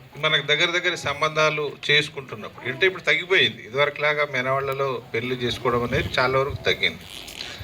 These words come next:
అదొక కారణం. ఇంకో కారణం ఏముంటుందంటే, ఇంకో ముఖ్యంగా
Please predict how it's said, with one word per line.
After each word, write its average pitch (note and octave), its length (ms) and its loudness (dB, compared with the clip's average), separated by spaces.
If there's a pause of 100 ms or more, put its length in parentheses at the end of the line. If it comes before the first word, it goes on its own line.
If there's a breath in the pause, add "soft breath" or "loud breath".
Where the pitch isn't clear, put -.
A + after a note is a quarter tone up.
(180 loud breath)
అదొక F3 240 2 (120)
కారణం. G#2+ 320 0 (640 loud breath)
ఇంకో F#3 160 6 (160)
కారణం F3 260 2 (100)
ఏముంటుందంటే, C3+ 600 -4 (640)
ఇంకో F3+ 160 4 (160)
ముఖ్యంగా F3+ 500 2